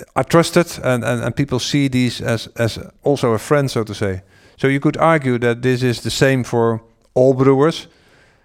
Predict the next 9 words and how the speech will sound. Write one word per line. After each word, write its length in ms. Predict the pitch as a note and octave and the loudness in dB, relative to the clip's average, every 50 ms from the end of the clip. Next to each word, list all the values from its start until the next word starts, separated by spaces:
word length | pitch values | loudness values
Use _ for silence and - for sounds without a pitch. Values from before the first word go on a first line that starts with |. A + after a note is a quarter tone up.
| _ _ _ | _ _ _
uh, 160 | - - - G1+ | -8 -8 -8 -6
but 160 | - D3 D3 | -6 -8 -8
still 400 | - - - - A3+ G#3+ G3+ F3 | -8 -10 0 2 4 4 4 4
very 440 | C#3+ C#3+ D3 D3+ D3+ D3+ D3 C#3 C3+ | 0 0 2 4 4 4 2 2 0
important 640 | B2+ - - C#3+ C#3+ C3+ C#3 C#3+ C3+ C3+ B2+ - - | -2 0 2 2 2 4 2 0 -4 -4 -6 -8 -6
in 160 | - B2 B2 | -4 -4 -4
times 320 | A#2 - B2+ B2 B2+ A#2+ A#2+ | -2 0 0 0 0 0 -2
of 180 | A#2 - - | -4 -6 -2
polarization. 800 | - B2+ A#2 A#2 A2+ A2 A2 G#2 A2 G#2+ G2+ F#2+ - G2 F2+ | -4 -2 0 0 0 0 0 0 0 -2 -2 -4 -6 -10 -12